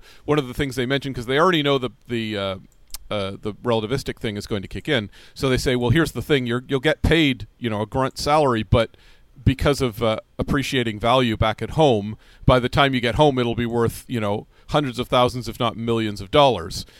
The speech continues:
So, you know, one quick stint out into, uh, out of space, uh, will make you rich for life, basically, as, even as a buck private."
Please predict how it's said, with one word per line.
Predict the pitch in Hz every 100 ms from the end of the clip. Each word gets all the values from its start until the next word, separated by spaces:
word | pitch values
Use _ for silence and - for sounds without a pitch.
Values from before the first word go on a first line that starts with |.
| -
So, | - 135
you | 123 123
know, | 117
one | 131 147
quick | - 147 -
stint | - - 143 123
out | 123 123 123 -
into, | 113 110 117 104 104
uh, | 98 -
out | 117 113
of | -
space, | - 160 120 110 - - - - -
uh, | 120 107 110
will | - 123 113 - -
make | 120 123
you | 117 104 107 - -
rich | 139 -
for | - 117
life, | 143 92 - -
basically, | 92 - - 50 - - - - -
as, | 117 -
even | 147 131
as | 104
a | 104
buck | 104 -
private." | 147 143 90